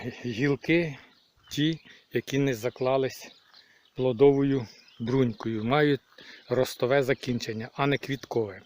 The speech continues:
В цьому відео я хочу розповісти про формування молодої яблуні.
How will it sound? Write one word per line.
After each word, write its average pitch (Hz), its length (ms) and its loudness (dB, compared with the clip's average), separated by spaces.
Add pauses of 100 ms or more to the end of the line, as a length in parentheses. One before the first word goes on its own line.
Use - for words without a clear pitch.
(720)
В - 80 -20
цьому 156 340 4
відео 151 460 6
я 127 100 4
хочу 127 300 0
розповісти 120 720 0 (1800)
про 135 140 4
формування 135 600 4
молодої 139 560 10
яблуні. 113 560 -4